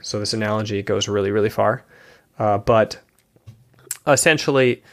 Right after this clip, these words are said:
the way that it, the foundation of it all is your motivation and drive. And then after that, uh, your, your temple, your body. So are you eating too many fried foods and, um, are you not getting enough sleep?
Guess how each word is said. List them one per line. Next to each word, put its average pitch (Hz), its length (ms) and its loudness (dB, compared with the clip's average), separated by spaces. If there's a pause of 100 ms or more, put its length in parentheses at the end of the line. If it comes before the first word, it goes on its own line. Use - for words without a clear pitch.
(220)
the 135 100 2
way 131 220 4
that 127 140 4
it, 120 200 -2
the 117 80 -4
foundation 123 640 0
of 110 100 -2
it 110 60 -2
all 110 220 6
is 104 100 0
your 110 100 -2
motivation 104 460 -4
and 104 80 -6
drive. 107 320 0
And 123 100 -2
then 117 80 0
after 113 280 -2
that, 107 340 0 (400)
uh, 110 180 2
your, 107 200 -2 (180)
your 113 180 2
temple, - 500 -4
your 120 140 -4
body. 113 360 0
So - 240 0
are 110 160 2
you 110 340 2
eating 110 320 -2
too - 180 -4
many 101 160 0
fried 104 300 0
foods 98 340 0
and, - 400 -6 (160)
um, - 400 -8
are 117 60 -2
you 101 80 0
not 101 160 -2
getting - 180 -2
enough - 160 -2
sleep? - 400 -2